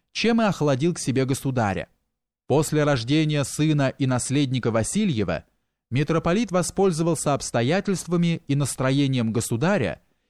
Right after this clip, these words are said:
и добился того, что вслед за вторым осуждением Максима был назначен соборный суд над Вассианом именно в мае того же тысяча пятьсот тридцать первого года.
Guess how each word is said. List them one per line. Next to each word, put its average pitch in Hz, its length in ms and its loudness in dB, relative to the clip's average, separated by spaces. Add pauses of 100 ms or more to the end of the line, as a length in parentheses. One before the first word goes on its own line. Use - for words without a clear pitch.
(140)
и 139 100 2
добился 190 480 2
того, 180 280 2
что 170 220 -2
вслед 156 360 -2
за 147 120 0
вторым 156 360 0
осуждением 131 640 0
Максима 190 640 0 (320)
был 196 240 0
назначен 180 640 0
соборный 131 580 0
суд - 380 -2 (140)
над 147 200 0
Вассианом 120 760 0 (420)
именно 214 420 2
в 123 100 0
мае 143 340 2
того 131 380 2
же 156 200 0
тысяча 180 480 -4
пятьсот 131 440 -2
тридцать 131 400 -2
первого 113 440 2
года. 104 400 0